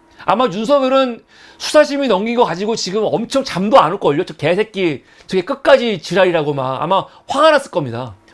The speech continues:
왜냐면 요번에 이원석이 그냥 미친 척하고 모른 척하고 "야, 끝내." 하면 끝나는 거예요. 그런데 이번에 뭐라고 했냐? 이원석이가 대검에서 입장이 나왔죠. 검찰총장은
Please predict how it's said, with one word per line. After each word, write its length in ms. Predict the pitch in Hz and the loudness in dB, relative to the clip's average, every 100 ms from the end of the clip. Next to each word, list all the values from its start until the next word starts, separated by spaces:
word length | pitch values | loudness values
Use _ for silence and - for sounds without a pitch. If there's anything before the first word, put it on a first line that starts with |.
| - | -6
왜냐면 300 | 214 302 277 | 0 2 2
요번에 280 | 226 269 254 | 0 -2 -2
이원석이 360 | 214 285 269 262 | -2 -2 -2 -4
그냥 360 | 226 247 170 - - - | -2 -2 -4 -12 -20 -8
미친 260 | 170 - 269 | -8 -6 -4
척하고 300 | 247 247 220 | 0 2 0
모른 200 | 185 262 | -2 -4
척하고 500 | 247 247 220 185 - - | 0 0 2 0 -4 0
"야, 240 | 220 185 _ - | 0 0 _ -4
끝내." 360 | 269 269 - _ - | 2 2 0 _ -6
하면 160 | 254 | -4
끝나는 340 | 254 311 320 277 | 0 2 2 2
거예요. 540 | 208 151 127 127 127 95 _ _ _ _ _ _ _ _ _ - - - - | 2 2 -2 -8 -10 -16 _ _ _ _ _ _ _ _ _ -20 -20 -12 -2
그런데 220 | 269 254 | 0 0
이번에 540 | 220 240 269 294 - _ _ _ - | 0 2 6 4 2 _ _ _ -6
뭐라고 400 | 151 240 277 233 | 2 6 6 6
했냐? 440 | 190 226 160 101 _ _ _ _ _ _ - | 2 0 -2 -4 _ _ _ _ _ _ -6
이원석이가 680 | 190 233 214 170 147 110 - _ - _ | 0 2 0 0 -4 -4 -12 _ -20 _
대검에서 460 | - 185 254 262 240 | -2 2 4 2 0
입장이 300 | 180 226 220 | 0 -2 0
나왔죠. 600 | 143 160 160 151 220 277 _ _ _ _ - - - - _ _ - | 0 0 -2 -4 -4 -6 _ _ _ _ -20 -20 -20 -20 _ _ -2
검찰총장은 1120 | 202 220 262 - - 269 233 196 202 139 | -2 0 -2 -2 -6 0 0 2 -2 -4